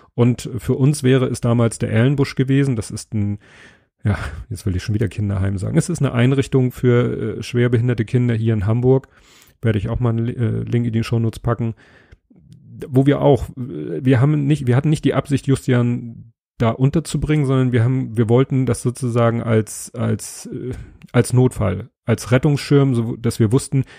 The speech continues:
wenn alle Stricke reißen, dann gibt es den Erlenbusch.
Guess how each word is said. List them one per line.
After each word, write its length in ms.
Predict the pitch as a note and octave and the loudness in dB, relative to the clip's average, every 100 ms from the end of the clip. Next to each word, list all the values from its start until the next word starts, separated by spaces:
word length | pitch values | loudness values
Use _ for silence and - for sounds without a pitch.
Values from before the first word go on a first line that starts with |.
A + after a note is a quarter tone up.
| _ - | _ -2
wenn 340 | G#2 C#3 E3 - _ | 2 2 2 -4 _
alle 340 | B2+ C3+ C#3+ D3+ | 2 2 2 -4
Stricke 480 | - B2+ A#2 A2+ G#2+ | -6 -4 -2 -4 -2
reißen, 500 | A2 B2+ - C3 B2+ _ - - | 0 0 -2 -6 -8 _ -14 -2
dann 340 | A2 B2 C#3 - | 0 0 -2 -2
gibt 260 | B2+ - | -2 -2
es 140 | A#2 - | -6 -2
den 160 | G#2+ | -4
Erlenbusch. 600 | G#2 G2 G2 - - - | -2 -6 -6 -12 -16 -20